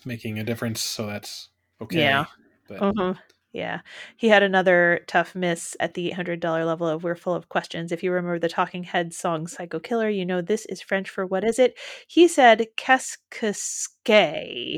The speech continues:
Speaker 2: If I heard correctly, he added, like, an S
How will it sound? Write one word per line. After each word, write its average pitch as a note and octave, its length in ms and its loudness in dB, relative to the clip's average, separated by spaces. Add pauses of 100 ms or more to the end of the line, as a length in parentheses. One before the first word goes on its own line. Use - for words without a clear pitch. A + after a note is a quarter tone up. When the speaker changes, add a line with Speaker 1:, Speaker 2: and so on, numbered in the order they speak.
Speaker 2:
If G#3 100 2
I G#3+ 160 8
heard G3+ 220 2
correctly, E3+ 460 0
he G3 440 -2
added, E3+ 640 0 (640)
like, F3+ 300 4
an E3 140 0 (460)
S - 520 2